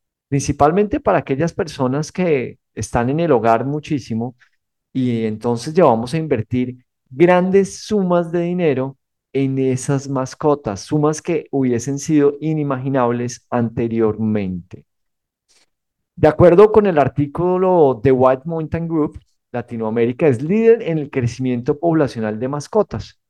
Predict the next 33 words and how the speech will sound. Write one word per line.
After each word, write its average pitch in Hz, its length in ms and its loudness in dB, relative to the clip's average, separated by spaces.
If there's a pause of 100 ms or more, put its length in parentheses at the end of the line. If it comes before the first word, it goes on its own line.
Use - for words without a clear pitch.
(300)
y 170 140 4
el 165 80 4
crecimiento 170 580 0
de 226 100 6
la 214 100 4
población 143 680 0
de 160 100 -4
mascotas 147 680 -6
a 131 140 -2
nivel 127 340 2
mundial 165 500 -2 (360)
continúa 185 720 2
incrementándose. 127 1000 -6
En 147 180 4
el 151 120 6
dos 143 200 6
mil 160 160 -2
diecisiete 190 640 0
se 190 120 -2
estimaba 131 460 -2
que 170 100 -4
había 131 260 0
seiscientos 185 960 -2
setenta 143 520 -2
millones 127 420 -2
de 143 60 -4
mascotas, 143 680 -2 (500)
y 131 120 4
en 131 80 2
el 123 180 0
dos 120 180 2
mil 160 220 0
veinte 196 520 2